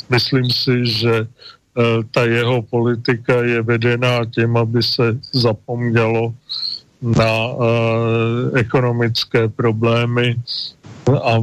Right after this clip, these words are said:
všichni se soustředili, eh, třeba, eh, na to, že, eh, je třeba, eh, otevřít, eh, nová ložiska plynu v moři, které patří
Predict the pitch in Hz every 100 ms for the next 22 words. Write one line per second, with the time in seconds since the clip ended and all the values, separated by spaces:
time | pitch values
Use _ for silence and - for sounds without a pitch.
0 | 117 - - - 117 - 117 110 131 113
1 | 120 110 - - 127 113 117 113 113 131
2 | 120 117 113 110 - - 110 117 110 110
3 | - - - _ 117 113 113 113 117 120
4 | 120 110 110 110 110 - 117 113 110 107
5 | 113 110 104 - _ - - _ - 113
6 | 110 113 107 117 107 - - 113 101 117
7 | 104 101 _ _ - 110 110 120 147 117
8 | - 113 110 113 110 - - 117 107 113
9 | 110 113 120 107 120 113 107 117 110 107
10 | 110 110 - - 117 110 - 117 107 113
11 | 110 - - - - _ - 110 110 110
12 | - 107 98 117 113 107 120 107 - -
13 | 113 113 107 110 - - 120 107